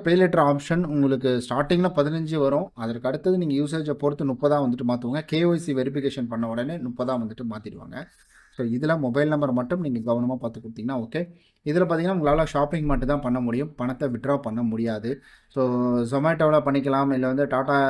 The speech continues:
Sky-ல பண்ணிக்கலாம், அப்புறம் Make My Trip, so அதுக்கப்புறம் பாத்தீங்கன்னா உங்களுக்கு Gobi, so அதுக்கப்புறம் பி பி, அப்புறம் Instant, so இந்த மாதிரி நிறைய இதுல வந்து உங்களால இதை யூஸ் பண்ணிக்க முடியும்.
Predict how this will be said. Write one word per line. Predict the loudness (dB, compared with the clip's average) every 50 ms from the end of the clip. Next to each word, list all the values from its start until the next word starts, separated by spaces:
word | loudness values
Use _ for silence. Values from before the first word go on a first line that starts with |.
| 2 0
Sky-ல | -2 -2 -2 0 0 -2 -2 0
பண்ணிக்கலாம், | -2 -2 0 0 -2 -2 0
அப்புறம் | 0 0 0 0 2 2 0
Make | 0 -2 -2
My | -2 -2 -2
Trip, | -2 -2 -4 -6 -6 -2 _ 0 0 0 -2 -4 _
so | -4 -2 -2 0 0
அதுக்கப்புறம் | 0 0 0 0 -2 -2 0 0 -2 0 0 0
பாத்தீங்கன்னா | -2 0 0 -2 -2 -2 -2
உங்களுக்கு | -2 -4 -2 0 0 0 0 0 -2 -4 -2 0
Gobi, | 2 2 2 2 0 0 0 -4 -8 _ _ _ _ _ _ _ _
so | 6 6
அதுக்கப்புறம் | 8 8 6 4 2 2 2 2 2 4
பி | 2 2 2
பி, | 2 2 2 2 0 0 -4 -8 -10 -8
அப்புறம் | -8 -4 -2 -2 0 0 0 0 0 -2
Instant, | -2 -4 -8 -6 -4 -2 -2 0 -2 -4 -6 -10 -8
so | -6 -4
இந்த | -2 0 0 0
மாதிரி | 0 0 0 0 0 0
நிறைய | 0 -2 -2 -2 -2 0 0 0 -2
இதுல | -2 -2 -2 0 -2
வந்து | -2 -4 -4 -4
உங்களால | -4 -2 -2 -2 -2 -2 -2 -4 -4 -10 _ -20 _ _ _ _
இதை | -6 -2 0 0 0
யூஸ் | 0 -2 -2 -2 -2
பண்ணிக்க | -2 -2 0 0 0
முடியும். | 0 2 0 0 0 -2 -4